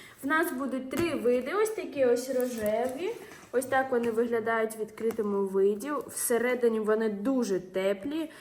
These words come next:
дуже міцна така резиночка, не буде сповзати. Е, і ще ось такий чисто рожевий буде. Це такі те-, темно-рожеві.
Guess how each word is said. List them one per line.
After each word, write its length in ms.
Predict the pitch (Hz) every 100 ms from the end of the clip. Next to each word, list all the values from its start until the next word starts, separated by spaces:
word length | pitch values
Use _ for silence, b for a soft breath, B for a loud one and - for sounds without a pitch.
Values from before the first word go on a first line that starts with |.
| B B
дуже 300 | 214 285 285
міцна 520 | 240 240 - 247 247
така 340 | 233 214 240 233
резиночка, 720 | 226 220 214 220 240 - 294
не 120 | 262
буде 280 | 233 233 226
сповзати. 800 | - 226 208 202 190 202 320 349 B B B B B
Е, 280 | 214 214 214
і 160 | 302 359
ще 260 | - 302
ось 160 | 277 269
такий 300 | 262 247 226
чисто 720 | 226 247 247 233 208 196 190 - -
рожевий 540 | 214 220 202 185 180
буде. 360 | 175 180 185 185 B B B B -
Це 140 | 269
такі 240 | 240 233 226
те-, 400 | 247 247 - -
темно-рожеві. 840 | 285 320 277 226 233 254 285 240